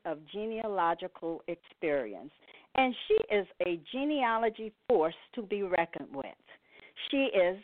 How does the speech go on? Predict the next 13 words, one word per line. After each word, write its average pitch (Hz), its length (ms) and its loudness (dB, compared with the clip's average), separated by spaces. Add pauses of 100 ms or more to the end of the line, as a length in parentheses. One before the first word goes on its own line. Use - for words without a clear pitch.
(240)
a - 60 -14 (100)
co-founder 233 880 0 (180)
and 277 300 2 (100)
faculty 175 680 -2 (260)
for 170 220 6
the 156 160 0
Midwest 170 720 2 (200)
African 226 500 -4
American 214 680 -2
Genealogy 180 840 -2
Institute, 135 840 -8 (680)
the 170 120 4
past 170 360 4